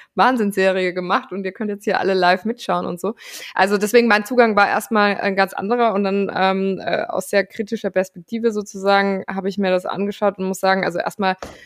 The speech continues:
alles, was du auch gesagt hast, Lukas, Pro-, oder, oder Andrea, ich weiß gar nicht, alle von euch beiden, ähm,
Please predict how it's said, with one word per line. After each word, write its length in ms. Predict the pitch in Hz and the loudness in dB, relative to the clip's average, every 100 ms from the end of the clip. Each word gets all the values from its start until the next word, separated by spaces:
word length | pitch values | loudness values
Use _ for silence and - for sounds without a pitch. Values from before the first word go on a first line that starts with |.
| - _ - 170 | -20 _ -16 -2
alles, 320 | - 185 202 | 4 4 4
was 100 | 214 | 0
du 80 | - | 2
auch 120 | 185 - | 2 2
gesagt 280 | 190 208 | 2 2
hast, 180 | 233 - | 0 -4
Lukas, 360 | 196 202 190 - | -2 0 0 -4
Pro-, 260 | 190 175 | -2 0
oder, 440 | - 175 175 175 170 | 2 4 6 4 4
oder 180 | 175 170 | 2 2
Andrea, 360 | 170 180 185 | 0 0 0
ich 100 | 175 | 0
weiß 160 | 180 - | -4 -2
gar 100 | 175 | -4
nicht, 140 | 175 | -2
alle 120 | - | -6
von 140 | 175 180 | -8 -10
euch 100 | 180 | -2
beiden, 360 | 180 185 190 175 | 2 4 2 -4
ähm, 800 | 165 175 175 175 170 226 - - | -2 -2 -2 -6 -8 -14 -20 -20